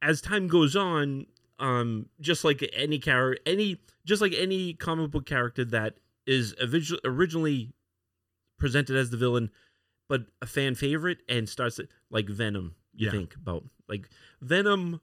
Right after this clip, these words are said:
Speaker 1: was a bad guy. His, his whole motive was revenge against Peter Parker.
Speaker 2: Right.
Speaker 1: Right? Um, but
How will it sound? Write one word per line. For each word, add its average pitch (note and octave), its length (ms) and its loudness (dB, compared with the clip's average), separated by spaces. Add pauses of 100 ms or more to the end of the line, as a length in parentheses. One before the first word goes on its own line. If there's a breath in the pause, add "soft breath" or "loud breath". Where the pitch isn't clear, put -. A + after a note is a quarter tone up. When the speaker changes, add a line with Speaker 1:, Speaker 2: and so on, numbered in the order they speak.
Speaker 1:
was C3+ 260 0
a C#3+ 40 0
bad A#2 340 0
guy. G2 280 0
His, G#2 300 -2
his B2+ 220 -2
whole E3 240 2
motive C3+ 400 2
was A2 180 2
revenge G#2 680 0
against G#2+ 380 -4
Peter A2+ 220 -4
Parker. - 520 -8 (260)
Speaker 2:
Right. F#2+ 260 -6
Speaker 1:
Right? A2 220 -2 (680)
Um, B2 540 0
but E3 200 -2